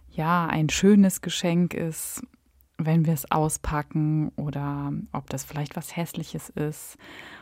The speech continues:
ob es einen Wohlklang in uns erzeugt oder eher nicht so. Trotzdem hat natürlich das Geschenk und die Person, die es uns, ähm,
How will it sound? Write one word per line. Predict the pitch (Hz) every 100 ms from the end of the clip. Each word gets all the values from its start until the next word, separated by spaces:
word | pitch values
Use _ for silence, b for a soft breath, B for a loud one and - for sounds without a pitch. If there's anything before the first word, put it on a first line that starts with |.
| B
ob | 143 156
es | -
einen | 156 160
Wohlklang | 160 180 - - 160 -
in | 170
uns | 156 156 -
erzeugt | - - - 151 151 151 -
oder | 143 143 156
eher | 151
nicht | 160 180 -
so. | - 147 143 143 135 _ - - - - _ _ - B B B B B B
Trotzdem | - - 180 - - 202 208 208 214 208 233 269
hat | - 180 - 196
natürlich | 190 - 190 180 180 175 - - - _ _ _ _ _ -
das | - 175 - -
Geschenk | 165 - 247 254 208 247 269 - -
und | - 170 170 170 - -
die |
Person, | 175 170 160 170 226 220 180
die | 175
es | 175 165 -
uns, | - 170 170 - - -
ähm, | - 160 160 160 160 160 165